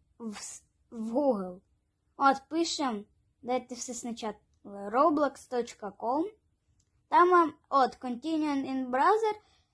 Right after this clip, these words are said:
р-, і вам треба буде зареєструватися в свій аккаунт Роблокса.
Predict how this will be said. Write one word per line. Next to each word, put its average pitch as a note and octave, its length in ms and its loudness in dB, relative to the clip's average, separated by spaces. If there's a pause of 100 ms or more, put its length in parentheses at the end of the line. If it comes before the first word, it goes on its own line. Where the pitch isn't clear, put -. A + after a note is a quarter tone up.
(140)
р-, B3+ 200 -10
і D4+ 100 -4
вам E4+ 280 6
треба E4+ 360 6
буде F4 260 0
зареєструватися C#4+ 1200 0
в C4 80 -6
свій D4+ 360 -2
аккаунт C4 420 0
Роблокса. G#3 640 -2